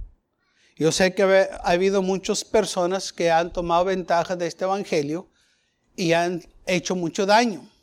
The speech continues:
Pero ténganlo por seguro que la ira de Dios va a venir sobre de ellos. Porque Dios no puede ser burlado. Así que nosotros tenemos, hermanos, que tener las cosas del Señor, eh,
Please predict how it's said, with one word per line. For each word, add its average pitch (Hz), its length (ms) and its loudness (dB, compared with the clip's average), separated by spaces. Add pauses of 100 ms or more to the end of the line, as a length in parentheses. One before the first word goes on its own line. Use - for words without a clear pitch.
(640)
Pero 165 200 2
ténganlo 226 400 2
por 233 140 -2
seguro 202 540 -2
que 175 140 -2
la 156 100 2
ira 175 240 0
de 208 120 2
Dios 175 400 -2
va 160 100 0
a 160 40 0
venir 147 300 -4
sobre 147 280 -6
de 165 120 -8
ellos. - 500 -16 (960)
Porque 160 320 0
Dios 156 460 -2
no 156 240 -4
puede 135 260 -4
ser 127 160 -8
burlado. 160 480 -10 (1400)
Así 151 180 -4
que 185 120 -6
nosotros 175 640 0
tenemos, 165 640 -4 (340)
hermanos, 160 500 -2
que 165 520 0
tener 160 420 -2
las 175 220 -4
cosas 170 400 -4
del 180 160 -6
Señor, 165 600 -4 (840)
eh, 147 400 -6